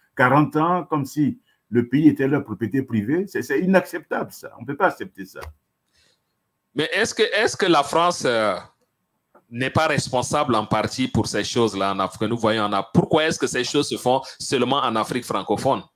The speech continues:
Speaker 1: Ah oui, vraiment, euh, on peut pas, on peut pas dire que la France est étrangère à, à ces, à ces pouvoirs, euh, comment on dit ça, euh, qui durent.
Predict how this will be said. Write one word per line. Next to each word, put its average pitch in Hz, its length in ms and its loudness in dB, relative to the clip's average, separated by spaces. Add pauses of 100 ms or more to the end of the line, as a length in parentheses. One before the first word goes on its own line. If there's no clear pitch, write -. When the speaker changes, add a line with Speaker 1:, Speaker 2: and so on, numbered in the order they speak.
(1200)
Speaker 1:
Ah 147 120 8
oui, 208 160 6
vraiment, 139 440 4
euh, 107 140 0
on 117 160 2
peut 127 160 0
pas, 139 200 2
on 113 60 -2
peut 117 140 -2
pas 139 100 2
dire 131 140 -2
que 135 60 -2
la 104 160 -2
France 120 260 0
est 104 80 -2
étrangère 104 720 -2 (240)
à, 82 720 -10
à 95 40 -12
ces, 92 460 -6
à 87 100 -10
ces 185 160 -8
pouvoirs, 123 800 4 (640)
euh, 87 880 -8
comment 107 200 -2
on 90 40 -4
dit 90 160 -6
ça, 82 400 -10
euh, 65 580 -14 (760)
qui 110 120 0
durent. 160 560 8